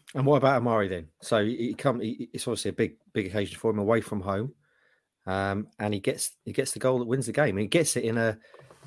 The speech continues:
unexpected way, I guess. It's, it's, it's, it's, it's a goal that would make any manager happy because of the way it comes about. It comes from hard work and the press and putting a tackle in and then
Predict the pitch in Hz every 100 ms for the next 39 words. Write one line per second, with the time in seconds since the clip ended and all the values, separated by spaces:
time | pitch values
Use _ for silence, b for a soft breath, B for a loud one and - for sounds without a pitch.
0 | b - - - - - - 156 151 -
1 | 147 - 127 143 113 87 92 95 113 -
2 | 135 - 139 131 - 135 - - - 123
3 | 120 135 131 120 117 117 - _ _ _
4 | - 113 120 - 117 113 113 107 98 104
5 | 120 - 87 - 98 - 95 92 98 98
6 | 98 - 95 92 95 95 - - 98 90
7 | 95 90 85 _ _ _ - 110 98 -
8 | 98 87 - 92 92 - 104 92 - 95
9 | 92 b b b - 127 104 - 113 -
10 | 98 92 95 101 101 98 95